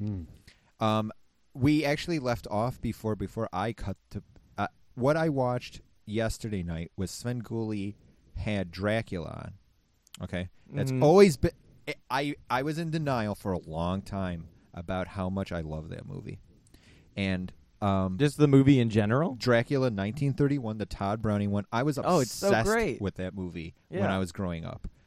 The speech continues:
Speaker 2: Uh, it was one of the first, um, like, it was maybe the first black and white, you know what I mean, like a Universal horror or something
Speaker 3: Mm-hmm.
Speaker 2: that I ever saw, and my mom insisted on showing it to me. She
Speaker 3: Huh.
Speaker 2: was just like, "You have to see it." And I think I was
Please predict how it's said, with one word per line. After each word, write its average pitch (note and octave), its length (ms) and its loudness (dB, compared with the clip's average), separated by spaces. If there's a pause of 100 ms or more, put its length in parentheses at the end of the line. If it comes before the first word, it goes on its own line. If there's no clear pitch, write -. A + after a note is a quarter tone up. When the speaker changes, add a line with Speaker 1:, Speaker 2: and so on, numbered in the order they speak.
(160)
Speaker 2:
Uh, F#2+ 260 0
it A2 120 -2
was G#2+ 180 0
one A#2 160 0
of A2 80 -2
the G2+ 80 -2
first, - 480 -2 (760)
um, F#2+ 480 0 (340)
like, G2+ 300 -4 (380)
it B2 140 0
was A#2 160 0
maybe C3+ 320 -2
the B2+ 120 -4
first A#2+ 300 -6
black G#2+ 280 -4
and G2+ 120 -4
white, F#2+ 280 -2 (220)
you B2+ 120 -2
know C3 80 0
what C3 100 2
I C3 40 0
mean, B2 160 -4
like G#2 160 -4
a G2 60 -2
Universal G2+ 600 -6
horror G#2 380 -4
or A#2 60 -4
something C#3 360 -6 (100)
Speaker 3:
Mm-hmm. D3+ 200 -2
Speaker 2:
that A#2 100 4
I G#2+ 100 2
ever G#2+ 180 0
saw, G#2 600 -2
and G2 140 -4
my G2+ 140 0
mom A2+ 340 -2
insisted G#2+ 880 -4
on G2 180 -6
showing F2+ 380 -8
it - 100 -16
to - 120 -12
me. - 160 -16 (220)
She - 140 -6
Speaker 3:
Huh. C3 60 0
Speaker 2:
was B2 100 -2
just - 180 -4
like, B2 220 -2 (140)
"You A#2 140 4
have B2 240 -2
to A#2+ 80 -6
see A2 240 -4
it." D#2+ 140 -4
And G2 100 -4
I G#2 80 0
think F#3 300 -4
I A#2 60 -2
was G#2+ 220 0